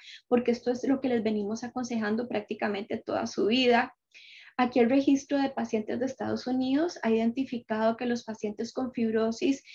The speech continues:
de un estatus socioeconómico bajo, hay más, eh, incidencia de obesidad, lo mismo en el grupo hispano.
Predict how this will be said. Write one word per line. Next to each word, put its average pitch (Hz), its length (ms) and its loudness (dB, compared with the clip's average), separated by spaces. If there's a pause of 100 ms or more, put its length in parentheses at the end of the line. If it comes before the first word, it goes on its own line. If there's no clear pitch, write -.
(220)
de 247 80 4
un 233 100 8
estatus 240 480 -2
socioeconómico 226 920 -2
bajo, 269 520 2 (300)
hay 214 140 2
más, 233 540 0
eh, 220 220 -4
incidencia 233 840 2
de 226 100 0
obesidad, 208 720 0
lo 220 160 2
mismo 240 560 2 (240)
en 240 160 2
el 208 100 2
grupo 214 300 -2
hispano. 226 640 0